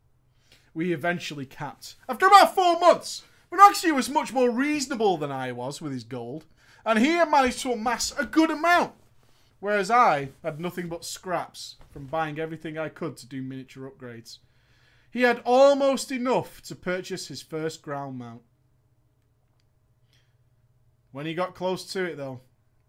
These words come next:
I logged on his account and stole his gold. He didn't know I had known his password, but I had sneakily seen it when we were playing together.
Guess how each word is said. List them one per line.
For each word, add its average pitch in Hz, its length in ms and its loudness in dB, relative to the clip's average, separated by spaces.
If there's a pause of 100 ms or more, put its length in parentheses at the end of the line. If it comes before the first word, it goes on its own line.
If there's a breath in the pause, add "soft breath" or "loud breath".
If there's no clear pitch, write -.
(140)
I 139 100 -8
logged 147 260 -8
on 160 60 -12
his 151 140 -12
account 151 420 -10 (340)
and 135 120 -16
stole 120 260 -14
his 113 100 -16
gold. 101 340 -20 (540 soft breath)
He 330 140 4
didn't 339 300 4
know 320 240 12
I 262 140 10
had 214 120 2
known 220 180 -2
his 202 120 -8
password, 226 560 0
but 208 80 -2
I 202 100 0
had 208 80 -2
sneakily 214 500 -8
seen 208 300 -6
it 165 100 -6
when 156 140 -8
we 156 80 -6
were 156 80 -4
playing 165 320 -6
together. 139 400 -10